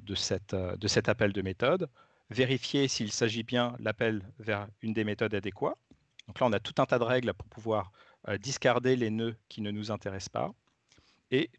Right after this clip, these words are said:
tout à la fin, le, le, le, la, la, la dernière partie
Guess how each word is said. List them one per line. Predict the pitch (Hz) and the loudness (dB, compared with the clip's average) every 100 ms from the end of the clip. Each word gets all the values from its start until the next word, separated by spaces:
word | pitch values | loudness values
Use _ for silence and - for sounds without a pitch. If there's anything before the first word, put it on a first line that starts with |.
| - | -6
tout | 185 - | 0 4
à | |
la | 139 | 4
fin, | 117 - 170 240 - _ _ - | 4 0 0 -2 -10 _ _ -10
le, | 120 117 110 | -4 0 0
le, | 113 110 110 104 104 | 0 2 4 4 2
le, | 104 101 101 | 0 0 0
la, | 101 98 | -2 2
la, | 104 | 2
la | 110 107 | 4 4
dernière | 113 117 107 | 4 4 -2
partie | - - - 139 | -2 -4 -4 -6